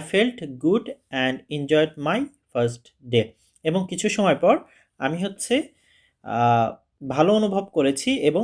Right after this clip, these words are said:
আমার প্রথম দিনটা এনজয় করেছি, উপভোগ করেছি। তো আমরা কিন্তু বি ফোর থেকে বি থ্রির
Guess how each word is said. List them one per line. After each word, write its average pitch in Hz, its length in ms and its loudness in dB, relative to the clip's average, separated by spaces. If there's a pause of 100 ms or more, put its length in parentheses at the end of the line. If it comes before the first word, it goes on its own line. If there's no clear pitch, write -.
আমার 160 220 0
প্রথম 160 340 -6
দিনটা 190 340 -2 (640)
এনজয় 151 320 4
করেছি, 113 400 -4 (220)
উপভোগ 151 360 0
করেছি। 113 320 -6 (1000)
তো - 60 -4
আমরা 190 360 4
কিন্তু 233 420 -2 (460)
বি 165 280 -2
ফোর 160 340 4
থেকে 175 300 2 (460)
বি 147 220 0
থ্রির 202 280 2